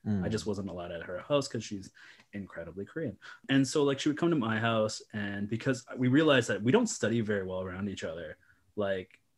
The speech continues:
Speaker 1: uh, whenever we're around each other, we just wanna be around each other,
Speaker 2: Very
Speaker 1: right?
Speaker 2: distracting,
Speaker 1: Yeah.
Speaker 2: right?
Speaker 1: So then
Speaker 2: Yeah.
Speaker 1: we just don't study together after a while. Or, like,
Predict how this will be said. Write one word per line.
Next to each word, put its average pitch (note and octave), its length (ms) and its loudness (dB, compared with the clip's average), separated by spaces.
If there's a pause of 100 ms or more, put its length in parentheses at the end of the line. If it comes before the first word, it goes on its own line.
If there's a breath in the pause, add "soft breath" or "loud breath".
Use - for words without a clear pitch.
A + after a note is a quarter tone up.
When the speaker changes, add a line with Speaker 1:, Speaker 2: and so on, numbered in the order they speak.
(160)
Speaker 1:
uh, F#2+ 280 -2
whenever B2 340 4
we're A2+ 140 0
around G#2 220 2
each A2 160 0
other, A#2 120 2
we A2+ 140 4
just E3 180 2
wanna A2 180 0 (100)
be A#2 240 4
around G2+ 340 0
each F2 140 -10
other, E2 280 -8
Speaker 2:
Very F#2+ 200 4
Speaker 1:
right? G2 40 0
Speaker 2:
distracting, E2 540 0
Speaker 1:
Yeah. A2 200 6
Speaker 2:
right? E2+ 140 0
Speaker 1:
So C3+ 220 2
then B2 240 4
Speaker 2:
Yeah. - 580 -6
Speaker 1:
we C3 360 6
just A#2+ 260 -6
don't A2+ 140 0
study C#3 240 0
together F#2+ 340 -4
after D2 200 -12
a E2+ 40 -6
while. C2+ 260 -12 (440)
Or, A#2 180 6
like, A2 180 4